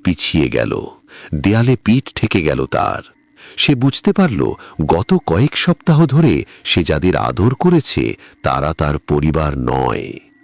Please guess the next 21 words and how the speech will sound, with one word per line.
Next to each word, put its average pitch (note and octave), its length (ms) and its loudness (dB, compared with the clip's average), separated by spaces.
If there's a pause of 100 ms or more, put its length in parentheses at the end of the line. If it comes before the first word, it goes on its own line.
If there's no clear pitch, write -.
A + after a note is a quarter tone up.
(200)
তারা C2+ 260 0
আসলে B1 580 -2 (360)
ঘড়ির D#2+ 520 0
ভেতরের C#2 600 -2
ক্ষুধা। - 800 -4 (580)
তারা D2 260 -2
তার D#2 280 -2
জীবনী G2 460 2
শক্তি - 440 -2
শুষে C#3 420 0
নিচ্ছে। - 640 -4 (800)
পাগলের C#2+ 500 0
মতো D2+ 240 0
আহনাফ D#2+ 480 -2 (280)
ওয়ার্কশপের G2 680 0
দিকে F#2 200 0
দৌড় D#2 320 0
দিল। - 320 -4 (500)
সেই D#3+ 220 2
অভিশপ্ত D3 600 2
ঘড়িটা, A2 600 0